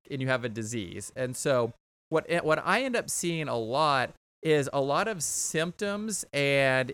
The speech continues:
issues that people deal with will start to manifest outside of the first standard deviation into that second standard deviation. I call them the not quite sick, but not quite well.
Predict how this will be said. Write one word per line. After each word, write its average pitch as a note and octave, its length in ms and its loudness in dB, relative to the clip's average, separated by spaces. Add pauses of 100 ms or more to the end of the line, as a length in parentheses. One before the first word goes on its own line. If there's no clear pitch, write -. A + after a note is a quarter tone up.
issues F3 520 0
that - 200 -4
people D3 400 -2
deal C#3+ 420 0
with A2 280 2 (260)
will C#3+ 140 -2
start F#3 380 -2
to F#3 120 0
manifest C3 1000 -2 (240)
outside F3 440 2
of E3 80 0
the B2 80 -2
first C#3+ 360 0
standard E3 420 -2
deviation F3 720 -2 (240)
into F3 300 0
that E3 240 2
second D3+ 440 0
standard E3+ 320 -2
deviation. F3 720 -2 (200)
I D3+ 80 0
call G#3 200 2
them G#3 100 0
the E3+ 80 2
not D#3 280 2
quite F3 260 2
sick, E3+ 300 2
but E3 120 2
not C#3+ 240 2
quite C#3+ 300 2
well. C#3 460 4